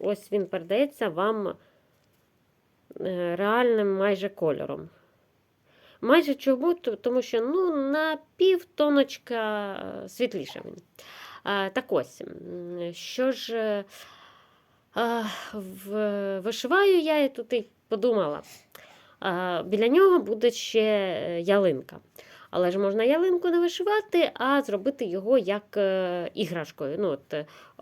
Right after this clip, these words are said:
виріз-, е, зробити звичайний зворіт,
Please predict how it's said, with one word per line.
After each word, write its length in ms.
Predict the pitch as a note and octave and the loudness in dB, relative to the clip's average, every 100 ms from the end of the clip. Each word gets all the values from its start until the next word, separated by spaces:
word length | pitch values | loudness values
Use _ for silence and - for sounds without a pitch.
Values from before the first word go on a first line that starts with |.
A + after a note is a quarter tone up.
| F3+ F#3 F3+ | -4 -2 -2
виріз-, 480 | F3 G#3 G3 F3 E3+ | 0 0 0 -2 -4
е, 320 | - F3+ D#3+ D3+ _ _ _ _ _ _ _ | -4 -4 -4 -8 _ _ _ _ _ _ _
зробити 840 | F3 F3 G3+ A#3 A3 - F3 D#3+ D#3 | -12 -4 0 2 2 2 0 0 -2
звичайний 580 | F3+ G#3 G3 D#3+ D#3+ D#3+ | -2 -2 0 -2 -2 -6
зворіт, 880 | F3 F3+ G3 D4 G#4 G#4+ - C#4 | -10 -12 -2 4 6 4 2 0